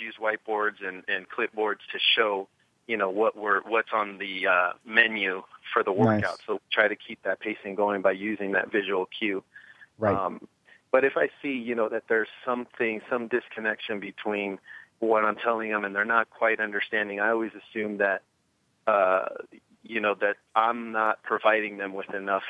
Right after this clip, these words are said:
Speaker 1: the, the right information to connect those dots. So I, I either look at, it's gotta be a visual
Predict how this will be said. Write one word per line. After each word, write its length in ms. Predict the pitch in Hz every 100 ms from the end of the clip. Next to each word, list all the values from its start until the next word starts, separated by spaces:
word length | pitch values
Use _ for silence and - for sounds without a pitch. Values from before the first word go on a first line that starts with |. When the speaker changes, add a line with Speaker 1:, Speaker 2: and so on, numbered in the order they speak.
| - - _ _ -
Speaker 1:
the, 380 | 123 - 107 101
the 120 | 110 98
right 260 | 104 104 110
information 680 | 101 - 98 98 - 95 92 104
to 180 | 92 90
connect 440 | 101 98 101 - - - - _ _ _ -
those 220 | 101 95 -
dots. 240 | 104 92 - -
So 200 | 107 95
I, 100 | 92 - -
I 100 | 107
either 300 | 107 110 104
look 280 | 107 104 107
at, 240 | 101 95 _ - - - _ _ -
it's 140 | 113 -
gotta 260 | 117 113 113
be 240 | 120 110
a 120 | 101
visual 680 | 90 123 117 123 123 117